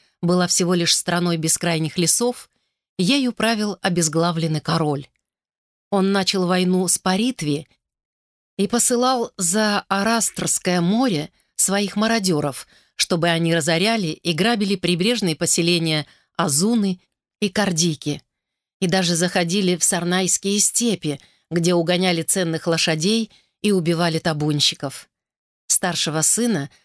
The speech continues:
король воспитывал как наследника престола, а младшего, Августина, отослал в базилику Деи, чтобы тот стал священником. Августин,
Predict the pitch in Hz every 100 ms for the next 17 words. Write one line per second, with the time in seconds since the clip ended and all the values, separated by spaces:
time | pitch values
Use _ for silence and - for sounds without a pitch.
0 | _ - 220 262 247 196 - 233 220 185
1 | 175 170 - 165 - 185 165 165 - 165
2 | - 165 143 143 151 _ _ _ _ -
3 | 151 170 247 - 156 135 - _ - 165
4 | 156 175 - 170 143 147 - _ _ -
5 | 175 202 - 247 262 180 175 190 190 226
6 | 214 170 190 180 143 139 - _ _ -
7 | - 165 160 214 214 - 170 175 - 151
8 | - 170 143 139 - 139 - _ _ _
9 | _ _ _ 185 160 165 - - 233 247